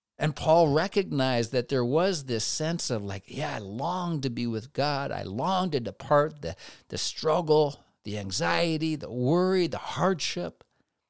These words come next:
But I'm gonna stay here." And sometimes that's the best thing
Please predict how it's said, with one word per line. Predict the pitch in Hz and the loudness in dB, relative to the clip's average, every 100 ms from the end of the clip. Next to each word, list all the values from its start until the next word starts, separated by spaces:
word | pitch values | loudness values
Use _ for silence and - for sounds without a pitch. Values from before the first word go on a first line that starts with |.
| _ _ _ _ _ _ _ | _ _ _ _ _ _ _
But | 107 | -6
I'm | 139 196 | -2 0
gonna | 196 185 | 0 -2
stay | - - 175 160 | -4 -4 -6 -6
here." | 120 - - - _ _ _ _ _ _ _ _ _ _ _ _ _ _ _ _ _ _ _ _ _ _ _ - | -8 -12 -20 -20 _ _ _ _ _ _ _ _ _ _ _ _ _ _ _ _ _ _ _ _ _ _ _ -12
And | 123 120 | -8 -4
sometimes | - 175 170 - 160 143 113 | -4 -4 -6 -6 -2 -2 -2
that's | 131 131 | -2 -2
the | - 113 | -6 -8
best | 120 151 160 - - | -8 -6 -4 -6 -4
thing | 151 139 127 | -2 -2 -2